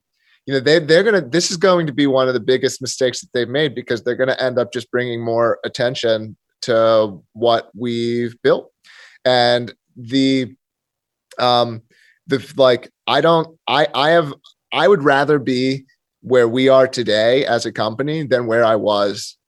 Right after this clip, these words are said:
three years ago or two years ago, or even before the S E C case has, uh, was brought. Like, I'd rather have twenty million users and an S E C case, you know, than no S E C case and no traction,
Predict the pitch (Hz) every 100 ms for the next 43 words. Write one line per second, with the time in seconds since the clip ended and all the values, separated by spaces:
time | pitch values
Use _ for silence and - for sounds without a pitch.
0 | _ 120 127 113 113 110 110 110 104 98
1 | 98 131 123 113 113 117 117 127 147 143
2 | 151 143 143 143 139 135 - 139 147 135
3 | - - 131 135 135 131 _ _ _ _
4 | 123 120 123 131 - 190 - _ _ _
5 | _ 127 123 - - 143 185 170 156 156
6 | 151 156 151 147 139 127 - - 143 170
7 | 127 120 - - 127 123 127 - 127 -
8 | 180 143 110 113 - - _ _ _ 127
9 | 123 117 117 - _ - 131 123 139 143
10 | 131 135 127 139 135 147 123 120 - -
11 | - 127 120 117 127 127 143 139 147 -